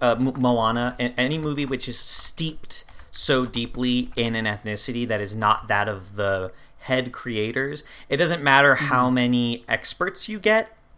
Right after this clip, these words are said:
Speaker 1: this movie is being made by and for a white audience.
Speaker 2: Mm-hmm.
Speaker 1: It's not until you get people who are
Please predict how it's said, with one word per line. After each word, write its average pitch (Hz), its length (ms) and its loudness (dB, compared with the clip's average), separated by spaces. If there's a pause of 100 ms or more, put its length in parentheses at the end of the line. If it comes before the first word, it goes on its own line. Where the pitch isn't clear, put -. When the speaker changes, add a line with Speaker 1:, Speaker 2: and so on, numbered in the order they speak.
(160)
Speaker 1:
this 135 260 2
movie 151 300 0
is 123 120 -2
being 127 540 -2
made 120 680 0
by 113 380 6
and 107 360 -2
for 104 320 -6
a 98 80 -4
white 92 300 -6
audience. 107 680 -8 (720)
Speaker 2:
Mm-hmm. 147 280 -6 (500)
Speaker 1:
It's 143 220 -2
not 156 200 6
until 160 260 0
you 139 160 -4
get 131 260 2
people 135 340 -6
who 123 220 -2
are 104 640 0